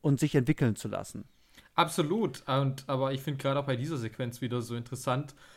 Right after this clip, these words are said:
Speaker 2: weil dann hast du ja wirklich auch so ein bisschen so Schatten, die dann so wirken wie so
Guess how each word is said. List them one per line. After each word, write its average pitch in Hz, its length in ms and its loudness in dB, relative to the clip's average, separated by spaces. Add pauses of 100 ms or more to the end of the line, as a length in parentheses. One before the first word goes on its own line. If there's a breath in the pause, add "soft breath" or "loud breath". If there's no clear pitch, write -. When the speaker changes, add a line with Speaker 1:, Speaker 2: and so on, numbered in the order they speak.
(100)
Speaker 2:
weil 127 100 0
dann 113 140 -4
hast 170 260 2
du 170 40 0
ja 135 120 4
wirklich 170 260 -2
auch 147 100 0
so 139 100 -4
ein 131 40 -2
bisschen 147 240 -8
so 123 380 -6 (280)
Schatten, 151 520 -2
die 151 100 -2
dann 139 180 0
so 131 240 -2
wirken 139 360 -4
wie 123 140 -4
so 123 460 -4